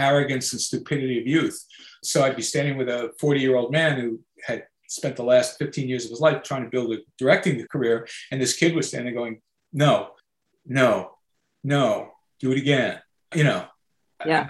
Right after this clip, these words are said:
Speaker 1: in hindsight, I look back and I completely understand how absurd it must have seemed, how, again, arrogant it must have seemed. But, but here we are thirty years later, and we're still talking about it. So maybe, maybe, you know, it wasn't so crazy, but.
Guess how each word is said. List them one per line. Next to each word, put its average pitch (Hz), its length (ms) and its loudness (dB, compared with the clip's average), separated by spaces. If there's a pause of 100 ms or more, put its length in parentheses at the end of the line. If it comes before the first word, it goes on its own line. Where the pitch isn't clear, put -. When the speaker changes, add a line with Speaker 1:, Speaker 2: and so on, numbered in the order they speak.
Speaker 1:
in 139 220 -2
hindsight, 190 420 6
I 123 120 2
look - 200 2
back 165 240 2
and 131 80 -2
I 123 60 -2
completely 143 500 -2
understand 123 680 -4 (160)
how 120 460 -4 (540)
absurd 175 480 2
it - 100 -2
must - 200 -10
have - 100 -14
seemed, 113 540 -12
how, 120 340 -8 (460)
again, 127 240 0
arrogant 139 420 2
it - 60 -16
must - 180 -14
have - 80 -18
seemed. - 240 -16 (460)
But, 113 300 -2 (720)
but 127 160 -2
here 160 120 4
we 143 120 2
are - 120 0
thirty 127 200 -2
years 143 160 -2
later, 196 140 2
and 147 60 2
we're 135 160 -2
still 143 60 -4
talking - 340 -4
about - 160 -16
it. - 60 -16
So 156 140 -2
maybe, 147 420 2
maybe, 123 400 -2
you 123 100 -4
know, 113 80 -10
it 117 60 -16
wasn't - 200 -14
so - 140 -14
crazy, 62 500 -10
but. - 140 -14